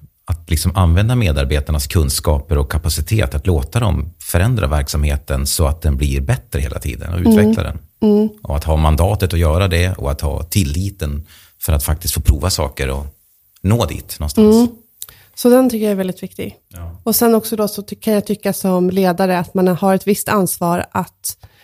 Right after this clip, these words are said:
Speaker 2: se till att liksom det sker de här liksom koordinerande, eh, mötena eller någonting.
Speaker 1: Mm.
Speaker 2: Alltså det, det,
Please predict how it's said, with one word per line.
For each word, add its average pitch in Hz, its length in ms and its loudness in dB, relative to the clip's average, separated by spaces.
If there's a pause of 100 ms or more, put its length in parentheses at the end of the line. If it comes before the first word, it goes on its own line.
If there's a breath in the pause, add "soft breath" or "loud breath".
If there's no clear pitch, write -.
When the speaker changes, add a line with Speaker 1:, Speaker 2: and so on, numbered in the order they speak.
(360 soft breath)
Speaker 2:
se - 360 0
till 277 560 0 (100)
att - 480 -10
liksom 170 720 0 (960 loud breath)
det 202 280 2
sker 233 520 2
de 190 200 0
här 175 160 -2
liksom - 300 -4
koordinerande, 185 1400 -2 (920)
eh, 165 600 -6 (520)
mötena 196 800 2
eller 190 220 2
någonting. 208 520 0 (120)
Speaker 1:
Mm. - 140 -20
Speaker 2:
Alltså 202 200 2
det, 202 240 2
det, 202 360 2